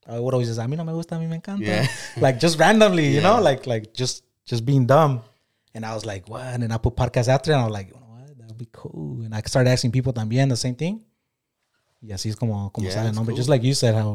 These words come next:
Speaker 1: when you come up with your names, just ask, you know?
Speaker 2: Yeah.
Speaker 1: You
Speaker 2: It
Speaker 1: see?
Speaker 2: doesn't hurt.
Speaker 1: Hell yeah. That's cool. Este,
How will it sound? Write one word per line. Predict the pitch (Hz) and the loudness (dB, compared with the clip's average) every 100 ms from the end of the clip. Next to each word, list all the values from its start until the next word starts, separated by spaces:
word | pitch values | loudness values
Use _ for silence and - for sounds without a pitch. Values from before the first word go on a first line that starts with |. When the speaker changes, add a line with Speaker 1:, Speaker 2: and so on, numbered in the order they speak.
| 110 | -4
Speaker 1:
when | 113 107 | -8 -8
you | 113 | -10
come | 123 | -8
up | 117 | -8
with | 110 | -8
your | 117 | -6
names, | 143 160 175 _ _ _ _ - | -4 -6 -8 _ _ _ _ -6
just | 113 - | -6 -4
ask, | 107 120 - | -4 -4 -2
you | 123 | -4
know? | 139 - _ | -4 -6 _
Speaker 2:
Yeah. | 95 107 135 - - | -6 -4 -4 -10 -20
Speaker 1:
You | |
Speaker 2:
It | 92 | -10
Speaker 1:
see? | - 101 123 | -8 -6 -8
Speaker 2:
doesn't | 110 104 | -10 -12
hurt. | 101 117 - _ _ | -10 -14 -16 _ _
Speaker 1:
Hell | _ 95 | _ _
yeah. | 101 104 104 _ _ 131 | _ -20 _ _ _ _
That's | _ | _
cool. | - _ - _ _ _ _ _ _ _ | -20 _ -20 _ _ _ _ _ _ _
Este, | 101 98 - 104 101 101 98 98 | -8 -8 -4 -4 -2 -4 -4 -6